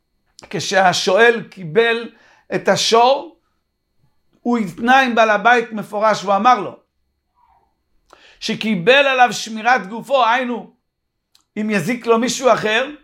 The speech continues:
ולא קיבל עליו שמירת נזקיו. לכן אם השור הזה הזיק לשור של השואל, המשאיל <coughs> יהיה חייב לשלם,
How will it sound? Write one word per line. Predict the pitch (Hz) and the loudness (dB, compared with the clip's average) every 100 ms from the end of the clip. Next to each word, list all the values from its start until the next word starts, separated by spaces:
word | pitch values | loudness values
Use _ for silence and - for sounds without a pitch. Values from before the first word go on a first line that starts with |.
| _ _ - | _ _ -12
ולא | 147 214 208 220 262 294 302 302 | 0 2 2 2 4 4 4 0
קיבל | 214 196 143 208 254 247 | -12 -18 -10 -6 -2 0
עליו | 240 233 220 | 0 0 -2
שמירת | - 196 196 202 202 | -6 -12 -4 -4 -4
נזקיו. | 196 160 160 165 131 - _ _ | -10 -12 -10 -10 -12 -14 _ _
לכן | 143 151 170 220 | -10 -8 -6 -6
אם | 202 | -6
השור | 170 - 220 | -8 -4 0
הזה | 190 156 | 0 -2
הזיק | 170 156 202 - _ _ _ _ - | -6 -6 -10 -12 _ _ _ _ -6
לשור | 170 - 226 185 | -4 0 0 0
של | 208 185 | -2 -4
השואל, | 165 175 180 302 320 - _ _ | -4 0 4 4 2 -6 _ _
המשאיל | 202 202 196 - 240 311 226 - - | -6 -4 -4 -6 -8 -8 -8 -10 -6
<coughs> | 220 - | -6 -6
יהיה | 196 208 | -4 -2
חייב | 220 208 196 | 2 0 0
לשלם, | - - 208 262 | -6 -6 -2 -2